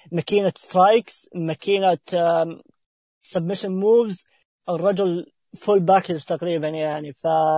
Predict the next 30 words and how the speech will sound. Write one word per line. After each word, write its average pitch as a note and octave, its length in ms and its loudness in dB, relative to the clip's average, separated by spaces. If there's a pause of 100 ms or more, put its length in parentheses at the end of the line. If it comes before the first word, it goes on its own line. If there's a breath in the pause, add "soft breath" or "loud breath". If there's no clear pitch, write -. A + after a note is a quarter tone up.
(1300)
آم، D#3 420 -4 (320)
ممكن G#3 200 -2
هذا G#3+ 160 4
يعتبر، F#3+ 360 2 (260)
تعتبر F#3+ 320 -4
أصعب F3 260 -4
مباراة E3+ 400 0
لعبها D#3+ 560 -6
كايتو D#3 400 -6
يعني. D3 400 -12 (600 loud breath)
آه، F#3 560 4
أرجع G#3+ 180 -4
بس F#3+ 300 -10 (180)
حاجة F#3+ 280 -6
بسيطة، F3 360 -10
بس E3+ 280 -10
إن E3+ 180 -10
كايتو F#3+ 600 -4 (140)
إلى G3+ 140 2
الآن F#3+ 480 0 (200)
يعتبر E3+ 540 -8
مين E3+ 300 -4
إيفنتر، E3+ 360 -6
حتى F#3 300 -8
رغم E3+ 420 -4
إنه E3 120 -8
ما E3 60 -8
أخذوا D#3+ 200 -4
اللقب E3 300 -2
منه. F3 280 -6